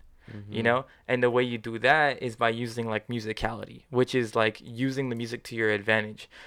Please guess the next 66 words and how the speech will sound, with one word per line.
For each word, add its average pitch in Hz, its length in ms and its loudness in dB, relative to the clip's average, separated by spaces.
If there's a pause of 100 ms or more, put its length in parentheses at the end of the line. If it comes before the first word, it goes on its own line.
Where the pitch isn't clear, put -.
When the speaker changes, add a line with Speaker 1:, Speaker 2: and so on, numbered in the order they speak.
Speaker 1:
So 135 240 6
if, 131 240 4
like, 120 200 2
in 139 180 0
the 131 80 2
music 123 380 0
you 123 100 -2
hear 123 220 6
a 107 80 6
certain 117 420 -2
noise, 120 500 2 (240)
like, 113 180 2
let's 120 160 4
say 135 100 4
there's 113 140 2
a 110 80 4
fart 127 400 4
noise 107 400 -2
in 117 160 -2
the 110 60 -2
Speaker 2:
Mm-hmm, 104 60 -6
Speaker 1:
music, 107 340 -6
Speaker 2:
mm-hmm. 101 260 -14 (180)
Speaker 1:
you 135 180 2
wanna 139 220 4
hit 156 300 2
the 127 80 4
fart 113 300 2
noise, 107 540 -2
right? 123 340 6 (300)
So 131 260 8
you 131 200 0
can, 131 300 0
like, 117 220 2
do 135 160 4
a 117 60 2
couple 131 340 0
things 113 260 -4
with 110 120 -8
the 110 60 -6
fart - 260 -6
noise, - 320 -6
and, 120 120 2
like, 117 140 4
you 120 80 -6
can, 120 140 0
like, 110 240 2
put 131 120 0
it 117 100 -2
in 117 80 0
your 110 120 -6
armpit 120 320 -2
and 113 80 -6
make 110 160 -8
the, 117 140 -4 (380)
you 131 100 -6
know, 131 180 6
or 131 220 4
you 135 120 2
Speaker 2:
Ah, 135 40 -6
Speaker 1:
can, 139 120 0
like, 127 140 2
Speaker 2:
yeah, - 60 -10
Speaker 1:
pretend 139 340 0
to 131 60 2
Speaker 2:
yeah. 104 60 -4